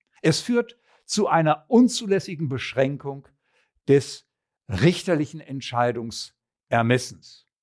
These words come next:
Was sind die Folgen eines solchen populistischen Getöses von einem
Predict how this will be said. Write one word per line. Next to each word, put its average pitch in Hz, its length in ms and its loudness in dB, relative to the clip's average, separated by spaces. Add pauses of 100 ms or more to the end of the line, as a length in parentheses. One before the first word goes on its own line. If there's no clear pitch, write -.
(380)
Was 214 240 2
sind 240 220 0
die 160 100 -4
Folgen 196 680 4 (380)
eines 160 380 0
solchen 151 420 2
populistischen 151 800 -2
Getöses 131 680 -6
von 127 240 -8
einem 117 380 -8